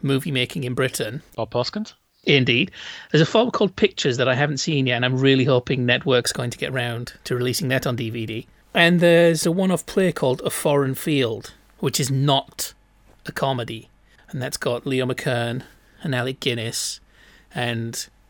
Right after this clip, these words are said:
Speaker 1: Lauren Bacall getting to do some Roy Clark lines. Now, even in these dramas, you get the weird little Roy Clark construction of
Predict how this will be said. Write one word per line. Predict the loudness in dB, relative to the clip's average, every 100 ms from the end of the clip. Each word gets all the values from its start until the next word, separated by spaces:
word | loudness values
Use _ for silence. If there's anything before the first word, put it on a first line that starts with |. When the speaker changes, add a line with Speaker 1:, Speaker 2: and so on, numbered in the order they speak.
| _ _
Speaker 1:
Lauren | 0 2 2
Bacall | 0 0 0
getting | 2 0
to | 0
do | 0 0
some | 0 0 0 -2
Roy | -4 -2
Clark | 0 0 0
lines. | -2 -4 -6 -14 -20 -20 -6
Now, | 0 2 0 -2 _ _
even | 2 4 4 4
in | 4
these | 4 2 2
dramas, | 2 4 6 4 2 -2 -6 -12 -10
you | -4 -2
get | 2 0 2
the | 0 0
weird | 2 2 2 2
little | -2 0
Roy | 4 4
Clark | 2 2 0 0
construction | 0 0 0 0 -2 -2 -4 -4
of | -6 -8 -14